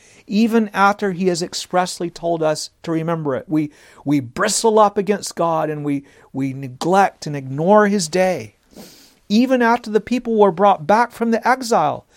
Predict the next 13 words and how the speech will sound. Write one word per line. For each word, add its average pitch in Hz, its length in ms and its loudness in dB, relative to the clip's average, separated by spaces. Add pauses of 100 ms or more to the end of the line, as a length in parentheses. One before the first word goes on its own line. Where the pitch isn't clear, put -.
(280)
a 156 80 0
generation 208 800 2
had 165 180 -4
not 190 220 4
even 233 300 -2
passed 208 500 -2
before 202 440 0
they 202 100 2
were 185 160 2
already 208 420 2
neglecting 190 540 -2
the 185 80 -4
Sabbath. 170 600 -2